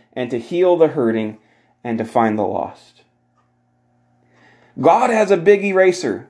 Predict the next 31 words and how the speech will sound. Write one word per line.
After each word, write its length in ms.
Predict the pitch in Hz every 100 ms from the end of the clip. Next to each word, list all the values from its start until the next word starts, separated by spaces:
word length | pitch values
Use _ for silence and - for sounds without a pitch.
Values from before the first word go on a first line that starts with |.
| _ _ _ _ _ _ _ _ _ _ _ _ _ _ -
If 160 | 175
we 100 | 208
confess 500 | 208 208 - 214 214
our 120 | 220 208
sins, 480 | - 214 160 135
he 160 | - 185
is 200 | 185 -
faithful 680 | 214 202 196 196 196 196 - _ _ _ -
and 200 | 160 160
just 460 | 170 180 - -
to 120 | - 175
forgive 400 | 175 156 175 160
us 180 | 151
our 100 | 143
sins 340 | 135 151 139 139
and 100 | 123
to 60 |
cleanse 340 | 120 - 180 175
us 160 | 175
from 280 | - 160 135
all 460 | 147 160 165 170 - _ _ _
unrighteousness. 1000 | 147 156 147 120 104 95 - - - - _ _ _ _ _ _ _ _ _ _ _ _ _ _ _ _ _ _ _ _
Human, 300 | - 233 226
you 100 | 240
were 100 | 262
not 240 | 240 226
created 640 | - 196 180 175 208 240 220
to 120 | 196
handle 480 | 180 180 185 190 165
these 240 | 180 165
burdens. 720 | 147 165 139 101 92 - -